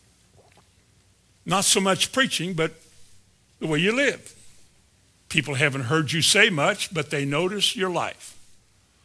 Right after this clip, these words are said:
And your life becomes an, an example.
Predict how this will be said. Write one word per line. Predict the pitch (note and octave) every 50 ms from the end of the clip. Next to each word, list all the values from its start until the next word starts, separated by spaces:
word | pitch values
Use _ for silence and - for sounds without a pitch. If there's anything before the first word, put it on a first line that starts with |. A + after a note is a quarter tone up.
| _ _ _ _ _ _ _ _ _ _ _ _ _ _ _ _ _
And | - A#2 A#2+ A#2+ A2+ A#2 B2 - - - - - - - _ _ _ _ _ _ _ _ _ _ _ _ _ _ _ _ _ -
your | C#3+ D3 E3 D3+
life | C3+ C#3+ E3 F3 -
becomes | - D3+ - - E3 D#3 E3 C#3 C3+
an, | C#3 C#3 - -
an | - C#3+ D3+
example. | D3+ C3 A2 - G3 A3 A3 - - -